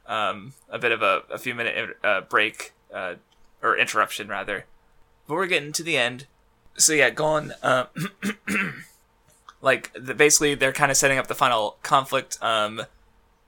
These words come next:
'cause, uh, Suzugaru can't, like, they're no longer at a state where they could actually fight Genthru. They never really were, 'cause they were always kind of avoiding conflict. Um, and Gon's about the only, like, you know, Genthu's gonna come after them 'cause they have the card,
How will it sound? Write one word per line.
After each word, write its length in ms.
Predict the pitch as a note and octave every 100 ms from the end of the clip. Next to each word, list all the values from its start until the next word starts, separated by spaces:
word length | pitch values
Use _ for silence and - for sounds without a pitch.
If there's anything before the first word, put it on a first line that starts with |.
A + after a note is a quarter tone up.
| -
'cause, 240 | C#3 A#2+
uh, 260 | B2 G#2+ F2+
Suzugaru 580 | - D3 C3 C#3 C3
can't, 280 | B2 C#3 B2+ -
like, 220 | B2 G2
they're 160 | D3 C#3
no 140 | C3
longer 300 | B2+ B2 A#2+
at 280 | A#2+ - G2+
a 60 | B2+
state 200 | - B2+
where 100 | A#2+
they 80 | A#2+
could 120 | A#2+
actually 340 | G2+ G#2+ -
fight 220 | A#2+ A#2 G2
Genthru. 480 | C3+ C3 D3 C3+ C3+ -
They 100 | C#3+
never 220 | G#3 G3
really 200 | F3 D3+
were, 360 | B2+ C3 D3+ D3+
'cause 160 | D3+
they 80 | B2+
were 100 | A#2+
always 180 | B2 B2+
kind 160 | C#3+ B2+
of 60 |
avoiding 300 | A#2+ A#2+ C3
conflict. 600 | C3 C#3+ C3+ C#3 C3 - - _ _ -
Um, 440 | A2+ G#2 G#2 A#2+ A2 _ _ _ _ _
and 160 | B2+ C3
Gon's 300 | C3+ C3 B2+
about 240 | B2 A#2
the 100 | C3
only, 160 | B2 E2+
like, 240 | A2+ G#2+
you 60 | C3
know, 100 | G#2+
Genthu's 320 | C3+ B2 B2
gonna 140 | B2+ A#2
come 120 | C3
after 240 | B2 B2
them 120 | B2 A#2
'cause 140 | B2
they 60 | A#2+
have 120 | G2
the 80 | G#2
card, 440 | - B2 B2 C3